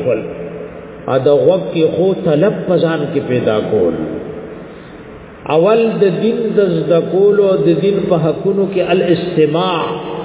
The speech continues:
غوږ نیول دي. دویم د الفهم، ته چې غوږ دې ځان پوهه کړه چې څه وایي. دریم د الحفظ، ها وایي. اوس ګوره، غوږ دې مونږ نیو، پوه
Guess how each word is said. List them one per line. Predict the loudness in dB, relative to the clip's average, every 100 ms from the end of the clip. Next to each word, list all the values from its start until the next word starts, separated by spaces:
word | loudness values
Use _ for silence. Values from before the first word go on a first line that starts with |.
| -4
غوږ | 0 2 2 0
نیول | 0 0 -2 -2
دي. | -2 -4 -4 -8 -10 -8 -2
دویم | 2 4 2 2
د | 0 2
الفهم، | 2 2 0 0 0 -2 -4 -6 -8 -10 -6 -2
ته |
چې | 2
غوږ | 4 2 2
دې | 2 4 4
ځان | 2 -2 -2
پوهه | 0 2 2
کړه | 0
چې | 0 0
څه | 0
وایي. | 2 0 -2 -8 -8 -10 -12 -12 -12 -14 -16 -16 -16 -18 -18 -20 -20 -20 -20 -18 -8 0
دریم | 4 4 4 0
د | 0 2
الحفظ، | 2 2 0 2 2 0 -4 -8 -8 -10 -10 -10 -12 -12 -8 0
ها |
وایي. | 2 2 0 -4 -8 -10 -10 -10 -10 -10 -12 -2
اوس | 0
ګوره، | 4 2 2 -2 -6 -6 -6 -8 -2
غوږ | 2 2 2
دې | 0 0
مونږ | 0 0
نیو، | 2 2 2 2
پوه | 4 4